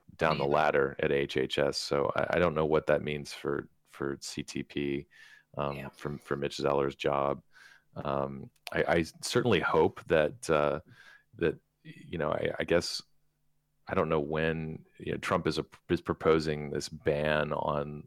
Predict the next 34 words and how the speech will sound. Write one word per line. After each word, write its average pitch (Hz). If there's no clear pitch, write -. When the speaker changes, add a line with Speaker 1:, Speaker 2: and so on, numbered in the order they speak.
Speaker 1:
lobbying. 76
It's -
like -
a 82
five-year 73
ban 71
on 71
lobbying 71
once 71
you 73
leave, 71
Speaker 2:
Yeah. 190
Speaker 1:
uh, 71
the -
government. 76
I, -
and 78
I'm 76
not 87
clear 82
on 71
whether 73
or 73
not 73
that -
would 71
apply 71
to 67
someone 78
like 69
Mitch 71
Zeller, 69
but, 69
uh, 71